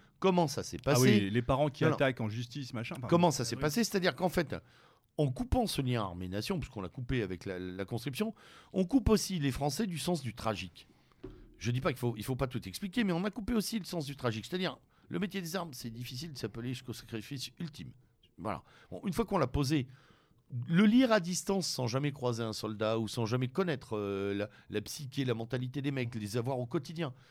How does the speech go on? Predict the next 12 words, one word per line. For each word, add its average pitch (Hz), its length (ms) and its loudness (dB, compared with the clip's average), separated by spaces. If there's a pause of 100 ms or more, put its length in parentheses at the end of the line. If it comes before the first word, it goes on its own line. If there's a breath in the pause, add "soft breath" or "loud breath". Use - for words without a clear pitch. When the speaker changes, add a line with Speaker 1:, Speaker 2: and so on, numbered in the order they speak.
(160 soft breath)
Speaker 1:
que - 80 -8
le, 107 140 -2
le 113 160 0
type 123 200 -6
vous 107 140 -6
explique 120 320 -6
pourquoi 120 280 -6
il 104 60 -8
s'est 117 200 -8
engagé, 113 420 -4
qu'est-ce 107 220 -6
que, 101 60 -10